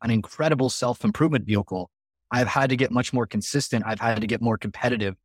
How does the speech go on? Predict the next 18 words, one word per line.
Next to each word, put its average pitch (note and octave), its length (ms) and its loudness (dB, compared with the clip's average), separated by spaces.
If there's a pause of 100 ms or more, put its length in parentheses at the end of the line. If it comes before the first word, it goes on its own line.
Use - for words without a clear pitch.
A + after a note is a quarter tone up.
(460)
I A#2+ 60 -4
have A#2+ 120 0
to B2+ 80 2
have A2 80 0
higher B2 340 2
discipline, G#2 680 0 (640)
like, A2+ 160 0
really C#3 220 4
challenge C#3 540 0
my A2 160 -2
thinking D#3 400 2
and A2+ 100 0
look B2+ 180 0
for B2+ 120 -2
my A#2+ 100 2
uniqueness A#2+ 500 0
and A2+ 120 0
it, - 80 -10